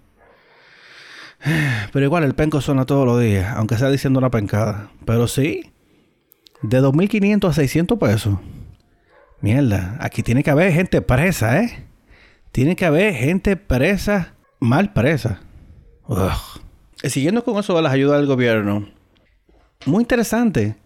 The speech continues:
No se puede comprar cualquier cosa con la tarjeta Solidaridad. O sea, del dinero que, que te da el gobierno de, de asistencia. No se puede comprar ni dulce, ni cigarrillos, ni refrescos, ni bebidas alcohólicas.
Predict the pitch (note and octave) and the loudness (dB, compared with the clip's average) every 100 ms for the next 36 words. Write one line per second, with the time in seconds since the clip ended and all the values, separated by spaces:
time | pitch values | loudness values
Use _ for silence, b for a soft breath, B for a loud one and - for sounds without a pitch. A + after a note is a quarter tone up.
0 | _ _ B2+ E3 G#3+ G#3+ G3+ F3 F#3 F3+ | _ _ -2 0 0 0 0 -2 0 0
1 | D#3+ F3+ - D3 G3+ C#3 A#2 A2 A#2 G#2 | -2 -2 0 0 0 0 0 2 0 0
2 | D#3 D3 - C3 A#2 A2+ A2 D3 - - | 0 -2 0 0 2 2 0 -2 -6 -12
3 | - - - B2+ A#2 B2 B2 C3+ A3+ A3 | -10 -6 -2 0 0 2 2 2 0 -2
4 | - - D3+ D3 D3 E3 D3 C#3+ C#3+ C#3+ | -8 -6 -2 0 0 2 2 2 2 2
5 | A#2+ C3+ C#3 C3+ A2+ A2+ A#2 G#2 - - | 2 0 0 0 0 0 0 -4 -8 -20
6 | b b b b b b b b b b | b b b b b b b b b b
7 | G#2+ C#3 D#3+ - F3 F3 D#3 C3+ C3+ B2+ | 0 2 2 0 0 0 0 0 2 4
8 | A#2 A2 G#2+ A2 A#2 A#2+ A#2 A2+ A2 G#2+ | 4 2 2 2 4 2 2 2 2 2
9 | A#2 G3 A3 - E3 D3 C3+ A#2 G#2 B2 | 4 4 4 2 2 2 0 -2 -2 0
10 | D#3+ D#3+ C#3 C3 B2 A#2+ - E3+ - C#3 | 0 0 -2 0 -2 0 0 -2 0 0
11 | B2+ B2 A#2 B2 E3 D#3+ - A#3+ F#3+ G2+ | 2 2 2 2 0 0 0 -2 -2 -6